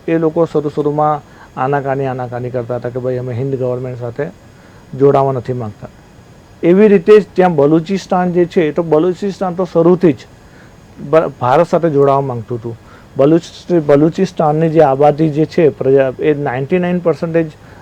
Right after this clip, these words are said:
ઇસ્લામિક મુસલમાન છે, પણ એ ભારત સાથે જોડાવા માંગતી હતી અને જે તે વખતે તે, જે તત્કાલીન જે ગવર્મેન્ટ હતી,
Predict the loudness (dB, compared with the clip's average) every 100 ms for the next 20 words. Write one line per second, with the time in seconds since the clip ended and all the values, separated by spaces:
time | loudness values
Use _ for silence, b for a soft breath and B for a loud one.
0 | -8 -6 0 0 0 -2 -4 -4 -4 -4
1 | -6 -8 -6 -4 -4 -2 -2 0 0 0
2 | 0 0 -2 -4 -8 -8 -8 -8 -10 B
3 | B B -10 -6 -4 0 0 2 0 0
4 | -4 -4 -2 0 0 -2 0 0 0 -4
5 | -2 0 0 0 0 2 2 0 0 0
6 | 0 -2 -4